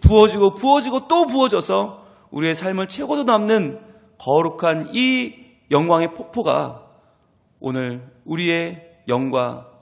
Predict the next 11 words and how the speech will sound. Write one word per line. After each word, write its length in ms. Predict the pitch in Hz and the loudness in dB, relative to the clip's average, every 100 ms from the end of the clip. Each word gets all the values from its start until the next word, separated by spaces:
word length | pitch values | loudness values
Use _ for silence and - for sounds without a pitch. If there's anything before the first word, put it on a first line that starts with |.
| - | -16
육과 640 | 131 - 131 117 113 - - | -16 -6 -4 -2 -4 -14 -8
머리와 580 | 135 165 185 175 151 - 135 | 0 0 2 0 -2 -4 0
마음과 540 | 135 170 180 160 135 | 2 2 2 0 0
손과 540 | - 208 208 190 160 - | -2 -8 -2 0 -2 -2
발과 600 | 170 175 190 165 - - | -4 0 2 0 -2 -8
우리의 320 | 180 208 190 | 0 4 4
가정과 480 | 180 180 196 196 180 | 2 -2 0 4 4
일터와 720 | 196 202 214 208 175 - - | 2 0 4 6 6 2 -8
살아가는 440 | 226 233 226 226 | -2 0 2 2
모든 540 | 220 294 320 311 294 277 | 4 6 6 4 2 0
공간들을 800 | 208 208 208 190 202 269 - | 2 4 4 4 4 4 -2